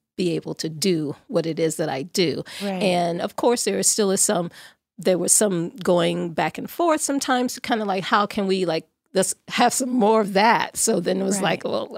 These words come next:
Speaker 1: okay, 'cause I'm not sure how much you want,
Speaker 2: <laughs>
Speaker 1: so we can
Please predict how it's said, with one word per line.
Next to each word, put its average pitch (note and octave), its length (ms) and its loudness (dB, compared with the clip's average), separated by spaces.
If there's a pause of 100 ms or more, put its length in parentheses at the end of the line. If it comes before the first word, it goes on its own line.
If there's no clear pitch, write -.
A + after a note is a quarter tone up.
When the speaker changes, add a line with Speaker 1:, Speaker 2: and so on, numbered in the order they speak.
(120)
Speaker 1:
okay, G#4 300 2
'cause A3 240 0
I'm G3+ 220 0
not A3+ 160 4
sure A#3+ 240 4
how A#3 160 4
much B3 420 2
you A#3+ 360 4
want, A#3 500 4
Speaker 2:
<laughs> - 560 -12
Speaker 1:
so A3 260 0
we G3+ 160 2
can A#3+ 100 -2